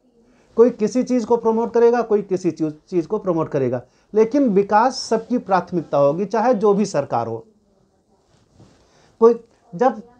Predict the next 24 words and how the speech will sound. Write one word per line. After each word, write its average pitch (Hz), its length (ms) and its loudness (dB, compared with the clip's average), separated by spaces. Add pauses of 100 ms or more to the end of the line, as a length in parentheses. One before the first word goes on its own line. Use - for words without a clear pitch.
(120)
अपने 196 320 -2
देश 226 280 4
का 240 120 0
विकास 208 440 0
ही 247 60 0
होगा, 185 300 0
कंट्री 214 400 -4
का 247 120 0
विकास 214 440 0
होता 202 200 0
रहेगा, 196 380 0 (460)
तो 285 40 2
आपकी 233 560 2
एनएवी 196 360 0
जो 214 140 -2
आज 202 360 -2
के 196 120 -6
समय 160 300 -4
में 165 140 -2
है 214 180 -6
वो 220 140 -4
अगले 190 380 -2
आने 180 340 0
वाले 196 280 0